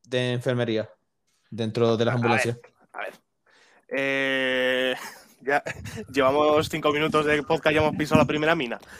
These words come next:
Speaker 1: Es-
Speaker 2: Eh,
Speaker 1: <laughs> De eso se trata. <laughs>
Speaker 2: ¿cuál, cuál es la, la, cuál es la realidad? Pues que, eh, se habla de que se está dejando para, para las unidades de soporte vital avanzado, pero por dos razones. Primero, porque no hay unidades de soporte vital básico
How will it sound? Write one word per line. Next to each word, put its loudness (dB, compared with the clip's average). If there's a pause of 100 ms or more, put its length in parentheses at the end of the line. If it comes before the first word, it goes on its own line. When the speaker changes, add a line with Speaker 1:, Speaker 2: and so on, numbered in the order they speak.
(180)
Speaker 1:
Es- -4
Speaker 2:
Eh, 6 (100)
Speaker 1:
<laughs> -12
De 8
eso 6
se 6
trata. 6 (220)
<laughs> 0
Speaker 2:
¿cuál, 6 (100)
cuál 6
es 6
la, 8
la, 0
cuál 4
es -2
la 4
realidad? 2
Pues -4
que, -8 (260)
eh, -6
se -2
habla 4
de 0
que -6
se -12
está -2
dejando -2 (420)
para, 2 (420)
para 0
las -4
unidades -2
de -6
soporte -8
vital 2
avanzado, 0
pero -4
por -6
dos 4
razones. -4 (300)
Primero, 0
porque -6
no -2
hay -2
unidades -2
de -6
soporte -10
vital -4
básico -6